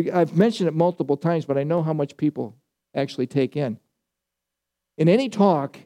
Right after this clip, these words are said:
you're getting about ten percent. Get this ten percent, okay? Get this, put this in your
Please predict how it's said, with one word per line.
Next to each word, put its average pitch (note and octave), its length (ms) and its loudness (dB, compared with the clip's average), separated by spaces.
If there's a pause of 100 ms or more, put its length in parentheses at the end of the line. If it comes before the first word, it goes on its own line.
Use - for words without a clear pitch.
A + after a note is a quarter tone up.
(120)
you're D#3 140 2
getting E3 240 2
about C#3+ 220 0
ten D3 200 -4
percent. B2+ 460 -8 (680)
Get C4+ 240 4
this A3+ 240 4
ten F#3 240 4
percent, C3+ 500 0
okay? C#3+ 320 0
Get G#3 240 4
this, A3 180 4 (680)
put A3 120 2
this G3 160 2
in F#3 120 2
your D3 140 4